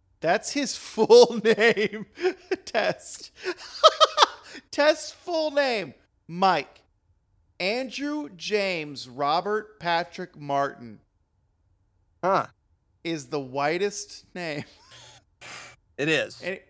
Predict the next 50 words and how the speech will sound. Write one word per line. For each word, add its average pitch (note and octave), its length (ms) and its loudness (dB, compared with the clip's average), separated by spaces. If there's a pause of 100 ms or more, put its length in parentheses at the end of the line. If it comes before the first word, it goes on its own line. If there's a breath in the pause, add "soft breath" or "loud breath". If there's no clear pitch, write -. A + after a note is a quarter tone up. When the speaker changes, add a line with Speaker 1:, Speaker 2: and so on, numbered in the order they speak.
Speaker 1:
anyway, E3+ 360 -2
Speaker 2:
The C#3+ 200 0
Speaker 1:
he, F#3 80 -10
he F#3+ 160 -14
passed F3+ 360 -2
away E3 300 -2
in C#3+ 80 -4
two D3+ 140 -14
thousand B2+ 480 -6
nine. G2+ 480 -14 (1080)
Speaker 2:
Wow, D3 360 -6
he G#2 120 -12
must C3+ 220 -8
have D3 80 -2
only D3 220 -4
been, D3 200 -6
like, C#3+ 240 -6
forty-five C#3 960 -8
or B2 60 -10
something. A2 500 -14 (1200)
Not D#3 140 0
Speaker 1:
Born F3+ 60 4
Speaker 2:
even E3+ 140 -2
Speaker 1:
in D3+ 40 -2
Speaker 2:
that. E3+ 140 0
Speaker 1:
seventy-five. A#2 640 -6 (560)
Speaker 2:
Born G3 240 0
in F#3 100 -4
seventy-five. E3 1000 -2 (480)
Speaker 1:
Yeah. A2 220 -16 (2000)
Speaker 2:
Yeah, C3 680 -4
two - 160 -14
thousand D3+ 340 -4
five E3 100 2
Speaker 1:
Yeah, D3+ 120 2
he, C#3+ 60 -12
Speaker 2:
would D3+ 120 -6
have D3 60 -8
been D3+ 60 -4
Speaker 1:
so, E3 60 -4
Speaker 2:
thir-, D#3+ 80 -2
Speaker 1:
yeah, F3 60 0
Speaker 2:
he - 20 -2
Speaker 1:
he E3+ 60 -2
Speaker 2:
was F3 100 -2
Speaker 1:
passes F3+ 160 4
Speaker 2:
thirty-five A3 320 4
years A3 160 0
Speaker 1:
away. B3+ 100 6
Speaker 2:
old? F4 160 0